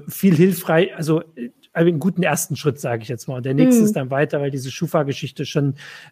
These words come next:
Speaker 1: äh, noch der nächste Schritt ist. Aber, ähm,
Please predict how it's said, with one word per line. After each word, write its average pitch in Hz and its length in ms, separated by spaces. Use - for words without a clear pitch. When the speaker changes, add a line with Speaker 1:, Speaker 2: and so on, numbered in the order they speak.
Speaker 1:
äh, 143 240
noch 139 260
der 135 200
nächste 147 400
Schritt 165 260
ist. 175 240
Aber, 139 460
ähm, 131 380